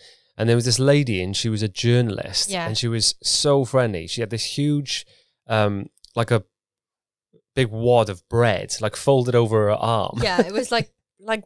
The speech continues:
Speaker 2: wraps kind of thing, like pita,
Speaker 1: Like,
Speaker 2: like
Speaker 1: massive, what are they called? The wraps you get?
Speaker 2: Rotties.
Speaker 1: No, the wraps you get in Tesco, what are they <laughs> called?
Speaker 2: Wraps? They're called
Speaker 1: Is that,
Speaker 2: wraps.
Speaker 1: no, there's, like, a name from in there, like, the brand. I was gonna compare it to that,
Speaker 2: Oh,
Speaker 1: but
Speaker 2: I'm not sure. Sorry about that.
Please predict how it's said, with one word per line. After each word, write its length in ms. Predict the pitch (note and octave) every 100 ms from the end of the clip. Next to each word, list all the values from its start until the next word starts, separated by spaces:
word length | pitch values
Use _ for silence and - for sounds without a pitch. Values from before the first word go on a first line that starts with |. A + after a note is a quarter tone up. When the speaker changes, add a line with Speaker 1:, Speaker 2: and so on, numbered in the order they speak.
| -
Speaker 2:
wraps 440 | G3 A3+ - -
kind 200 | - F3+ E3
of 60 |
thing, 120 | E3+
like 180 | E3 D#3+
pita, 420 | - - - D3 C3+
Speaker 1:
Like, 160 | C3+
Speaker 2:
like 80 | C3
Speaker 1:
massive, 680 | B2+ C3 C3 C3+ B2 A2+ - -
what 120 | B2+
are 60 | B2
they 100 | B2
called? 440 | C3 B2+ D#3 - _ _ -
The 120 | B2
wraps 280 | A#2 B2+ F#3+
you 120 | G3+
get? 180 | A#2+ C#3
Speaker 2:
Rotties. 360 | F3 G3+ - _ _
Speaker 1:
No, 400 | B2 A#2 G2 F#2+ - _ _
the 80 | B2
wraps 300 | C3 C3+ -
you 40 | A2+
get 120 | G#2
in 60 |
Tesco, 380 | G2 A#2 - F#2
what 140 | F#2 F#2+
are 20 |
they 100 | A2
<laughs> 80 | -
called? 180 | F3 - - _ _ _
Speaker 2:
Wraps? 720 | G#3 G#3 G#3 - - - - - _ _ _ _ _ F3
They're 100 | F3+
called 420 | G3+ F#3+ F#3 F3 C3+
Speaker 1:
Is 80 | C#3+
that, 140 | D3
Speaker 2:
wraps. 240 | - D3+
Speaker 1:
no, 100 | D3
there's, 140 | C#3+ B2+
like, 120 | A#2+
a 40 |
name 420 | A#2 A#2 A#2+ B2 A#2+
from 240 | A2 G2
in 80 | G2+
there, 180 | F#2+ F2
like, 160 | F2+
the 60 | -
brand. 380 | - F2+ F2 E2
I 20 |
was 100 | F2
gonna 240 | - F2+ E2+
compare 320 | G2 G2 F#2
it 80 | F2+
to 60 | F#2+
that, 180 | F#2+ F2+
Speaker 2:
Oh, 80 | -
Speaker 1:
but 60 |
Speaker 2:
I'm 100 | G2
not 160 | - -
sure. 380 | - - - D#3+
Sorry 220 | - E3
about 180 | E3+ D#3+
that. 160 | D#3+